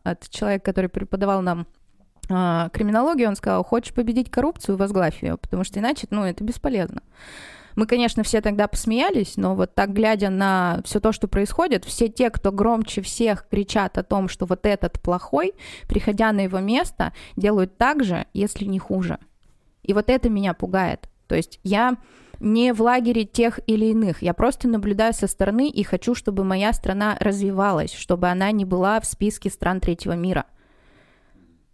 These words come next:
Вот. И я понимаю, что там, допустим, ну, я, возможно, не герой баррикад, который там побежит это всё менять, промывать людям мозг, что, типа, очнитесь, ещё что-то. Но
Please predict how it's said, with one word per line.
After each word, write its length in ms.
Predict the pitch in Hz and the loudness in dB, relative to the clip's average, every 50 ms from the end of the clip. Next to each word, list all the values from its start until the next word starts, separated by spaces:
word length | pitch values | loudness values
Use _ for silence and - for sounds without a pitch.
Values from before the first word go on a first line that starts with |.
| - - | -16 -10
Вот. 340 | - 175 170 165 160 - - | -6 -2 0 0 0 0 0
И 40 | |
я 140 | 185 202 240 | 2 2 2
понимаю, 340 | 220 240 220 226 254 277 285 | 2 2 2 4 4 2 2
что 200 | - - - 196 | 0 -2 -6 -2
там, 180 | - 190 185 190 | -2 0 0 0
допустим, 400 | 185 180 - 202 - - 185 185 | -2 0 -2 -2 -2 -2 -4 -2
ну, 280 | 190 196 190 180 - _ _ _ _ _ _ _ _ _ _ _ _ - | 0 0 0 -2 -4 _ _ _ _ _ _ _ _ _ _ _ _ -4
я, 220 | 196 190 202 233 | 2 2 4 4
возможно, 540 | 233 233 202 202 202 202 214 196 214 202 180 | 4 4 2 4 2 2 2 2 0 0 0
не 240 | 185 202 214 214 208 | 0 2 2 2 2
герой 320 | 190 214 240 254 233 214 | 4 4 4 4 4 4
баррикад, 500 | 196 185 190 185 185 - - - - - | 4 2 2 2 2 2 2 0 0 0
который 320 | - 220 196 - 185 180 175 | -2 -2 0 0 0 0 2
там 160 | 175 170 170 | 0 0 0
побежит 460 | - 175 180 208 208 233 262 254 - | 0 0 2 2 4 4 2 2 2
это 180 | 202 185 - 175 | 0 -4 -4 -4
всё 160 | - - 202 | -2 -2 -2
менять, 460 | 185 185 190 202 220 233 226 208 - | 0 0 2 2 2 4 2 0 0
промывать 440 | - 196 185 185 175 180 175 175 - | 0 -2 0 0 0 0 0 -2 0
людям 220 | 180 180 170 180 | -2 0 0 2
мозг, 340 | 185 214 254 247 220 - - | 2 4 2 2 2 0 -4
что, 160 | - - - | -10 -8 -6
типа, 200 | 175 175 - - | -6 -4 -4 -4
очнитесь, 580 | 160 170 - - 233 233 247 233 - 185 - - | -4 -4 -2 0 0 0 0 0 -2 -6 -4 -4
ещё 240 | 190 - 214 208 208 | -4 0 0 0 0
что-то. 380 | - - - 180 - - - - - - - - - - - - - - - - | 0 -4 -6 -4 -4 -6 -8 -8 -10 -20 -20 -20 -20 -20 -20 -20 -20 -20 -12 -6
Но 500 | - 180 202 220 240 262 269 254 226 - | -2 0 2 2 4 4 2 2 0 -2